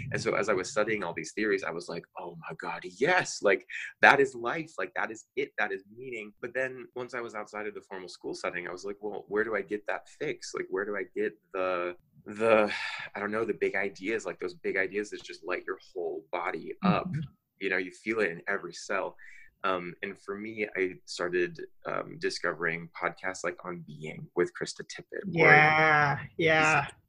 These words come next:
Speaker 1: um, different avenues of, of essentially what I will label as, like, sacred thought, or, like, I don't know, I've always been really fascinated with the dichotomy of the sacred versus the profane. Like, what do
Speaker 2: Mm-hmm.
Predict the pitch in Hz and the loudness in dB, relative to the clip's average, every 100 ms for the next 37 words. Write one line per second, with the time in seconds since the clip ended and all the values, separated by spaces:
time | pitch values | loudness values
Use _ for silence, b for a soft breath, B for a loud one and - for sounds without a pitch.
0 | - 87 82 85 82 - 117 127 - - | -4 0 0 -4 -8 2 4 4 4 4
1 | 107 104 98 92 90 82 - 87 78 - | 4 2 -6 -6 -10 -10 -8 -6 -6 -8
2 | - - 104 101 92 90 87 90 87 85 | -10 -4 0 2 0 -2 -2 -2 -2 -8
3 | 85 - - - - 80 - 76 - - | -8 -10 -10 -10 -8 -8 -6 -10 -10 -18
4 | - 80 80 82 - - - 87 82 73 | -6 -2 -2 -2 -6 -8 -2 0 0 -4
5 | _ B B B B _ 104 95 87 98 | _ B B B B _ 2 4 2 2
6 | 104 117 107 98 95 92 92 87 - 90 | 2 2 0 -2 -2 -2 -4 -6 -8 -10
7 | 85 82 78 85 - _ - 92 85 - | -8 -8 -6 -8 -8 _ -8 -6 -6 -4
8 | 87 87 85 82 80 - 82 80 85 82 | -4 -4 -4 -6 -6 -6 -4 -4 -2 -2
9 | 82 82 85 82 - 90 - 85 - - | -4 -6 -8 -14 -6 -6 -4 -8 -8 -14
10 | - - B 196 190 196 180 175 | -20 -20 B 6 6 8 6 6